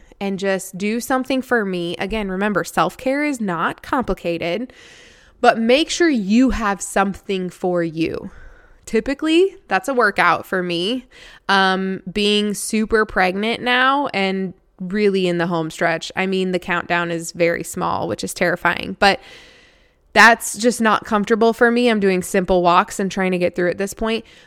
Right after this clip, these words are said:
but find exercise, find cooking, find reading, find painting your nails, taking a bath, listening to a podcast, doing a meditation, watching your favorite T V show, whatever that is,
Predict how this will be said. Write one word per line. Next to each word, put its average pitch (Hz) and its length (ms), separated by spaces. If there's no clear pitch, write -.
but 233 420
find 233 560
exercise, - 840
find 247 640
cooking, 202 420
find 202 420
reading, 196 560
find 220 340
painting 240 360
your 226 80
nails, 185 320
taking 233 440
a 226 60
bath, 170 480
listening 254 400
to 220 160
a 202 40
podcast, 185 680
doing 247 300
a 254 60
meditation, 190 880
watching 254 420
your 269 100
favorite 233 300
T 220 120
V 190 120
show, - 220
whatever 254 460
that 285 280
is, 185 540